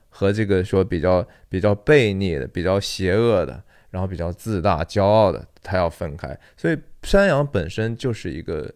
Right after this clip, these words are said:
一个，一个表-，表征的符号的意义。这个，这个镜头本身也是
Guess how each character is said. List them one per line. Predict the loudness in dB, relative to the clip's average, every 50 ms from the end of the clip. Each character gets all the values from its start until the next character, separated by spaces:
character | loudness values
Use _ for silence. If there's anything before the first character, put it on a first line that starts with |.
| _
一 | -16 -14 -10
个， | -8 -8
一 | -8 -8 -8 -8 -6
个 | -6 -6
表-， | -4 -2 -2 -2 -4 -8 -18 -10 -4
表 | -4 -4 -2 -4
征 | -8 -6 -6 -4 -4
的 | -4 -4
符 | -6 -6 -10 -6
号 | -4 -2 -2 -2
的 | -2 -4
意 |
义。 | -6 -8 -8 -10 -10 -8
这 | -8 -6
个， | -6 -8 -10 _ _
这 | -6 -4 -4
个 | -4
镜 | -4 -4 -6 -6
头 | -4 -4 -6
本 | -4 -4 -4 -6 -4
身 | -6 -6 -6 -8 -10 -14 -20 -20 -20 -20 -20 _ -16
也 | -10 -4 -4 -4
是 | -4 -2 -4 -4 -4 -4 -6